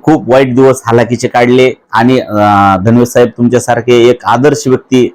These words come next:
अं, ह्या भागामध्ये आठवले साहेब असतील, सगळेच तुम्ही एवढे चांगले, अं, लोक या परिसरामध्ये आलात. आपण आमच्या भागाचं वैभव,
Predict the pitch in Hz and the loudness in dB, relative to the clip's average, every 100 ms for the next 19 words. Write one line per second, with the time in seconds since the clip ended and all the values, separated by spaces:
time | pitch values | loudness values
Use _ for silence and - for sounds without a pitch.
0 | _ _ _ _ 95 95 95 95 117 107 | _ _ _ _ -4 0 0 0 0 0
1 | 117 113 113 110 107 110 110 107 110 101 | 0 0 0 0 0 0 -2 0 0 -2
2 | 98 95 - 101 98 - 165 220 190 180 | -2 -6 -6 -8 -8 -6 0 2 2 0
3 | 160 117 123 127 135 - 127 131 127 117 | 0 0 2 2 2 0 0 2 2 0
4 | 107 101 107 127 123 127 113 110 127 120 | 0 0 2 0 0 -2 0 -2 0 -2
5 | 131 117 120 117 117 131 131 - _ _ | -2 -2 0 0 2 2 -2 -6 _ _
6 | _ _ 101 101 123 123 123 123 120 110 | _ _ -6 -2 0 2 0 2 0 0
7 | 107 113 117 - 113 123 131 147 | -2 0 0 0 2 4 4 4